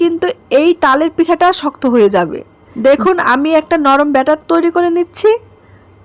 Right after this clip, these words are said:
আর এই ব্যাটারটা অবশ্যই ভালো করে মেখে নিতে হবে। এক কাপ ঘন তালের রসের জন্য আমি যা যা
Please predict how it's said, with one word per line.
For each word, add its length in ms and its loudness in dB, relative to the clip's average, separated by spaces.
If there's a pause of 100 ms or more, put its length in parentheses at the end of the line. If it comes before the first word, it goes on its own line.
(680)
আর 140 4
এই 120 2
ব্যাটারটা 360 0 (160)
অবশ্যই 340 0 (140)
ভালো 300 0
করে 140 0 (120)
মেখে 260 -2
নিতে 240 0
হবে। 220 -2 (320)
এক 60 -4 (120)
কাপ 160 0 (140)
ঘন 160 0 (180)
তালের 320 0
রসের 360 -4
জন্য 200 -2 (160)
আমি 140 -2 (120)
যা 100 2 (100)
যা 80 2